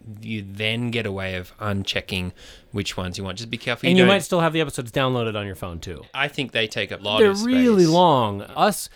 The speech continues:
Speaker 2: we talk for ten, maybe twelve minutes.
Speaker 1: And it's all
Speaker 2: And
Speaker 1: scripted.
Speaker 2: and it's all scripted, and we have, we really spend
Speaker 1: We really
Speaker 2: the
Speaker 1: spend a
Speaker 2: better
Speaker 1: lot of
Speaker 2: part of the
Speaker 1: time.
Speaker 2: week kind of figuring out what we're gonna say and how
Speaker 1: We've
Speaker 2: we
Speaker 1: got a
Speaker 2: wanna
Speaker 1: lot
Speaker 2: say
Speaker 1: of
Speaker 2: it.
Speaker 1: notes.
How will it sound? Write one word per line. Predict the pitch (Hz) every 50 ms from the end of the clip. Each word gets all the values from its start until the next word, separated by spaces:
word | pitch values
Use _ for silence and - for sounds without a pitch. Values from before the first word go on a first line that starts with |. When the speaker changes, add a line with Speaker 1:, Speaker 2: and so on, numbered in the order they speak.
| - _ _
Speaker 2:
we | - 160
talk | 156 185 180 165 -
for | - 147 139
ten, | 120 - - 165 165 165 165 160
maybe | 156 147 147
twelve | 139 - 160 139 135 135
minutes. | 139 135 135 143 156 156 - - - _ _ _ _ _ -
Speaker 1:
And | 143 139 135
it's | 135 135
all | 156 151 147
Speaker 2:
And | 131 131 127
Speaker 1:
scripted. | 123 107 - - - 95 - -
Speaker 2:
and | 147 147 147
it's | 147 139
all | 151 147 139
scripted, | - - 185 175 - - 131 127
and | 123 123
we | 127 127
have, | 127 131 127 123
we | 131 135
really | 127 131 147 147 143 135
spend | 127 - - 147 139
Speaker 1:
We | 127 120
really | 117 123 127 127 127 120
Speaker 2:
the | 117
Speaker 1:
spend | - - 120 113 110
a |
Speaker 2:
better | 151 147 147
Speaker 1:
lot | 143
of | -
Speaker 2:
part | 139 139
of | 135
the | 131
Speaker 1:
time. | 131
Speaker 2:
week | 135 131 - - - -
kind | 143 127
of | 117 -
figuring | 143 127 123 127 123
out | 120
what | 123 120
we're | 120
gonna | 117 123 120 117
say | - - 139 127
and | 120 117
how | 120
Speaker 1:
We've | 117
Speaker 2:
we | 117
Speaker 1:
got | 117
a | 107 101
Speaker 2:
wanna | 104
Speaker 1:
lot | 110 110 110 110 110 110 110
Speaker 2:
say | 107
Speaker 1:
of | 101
Speaker 2:
it. | 101
Speaker 1:
notes. | 95 90 90 90 - - - - - -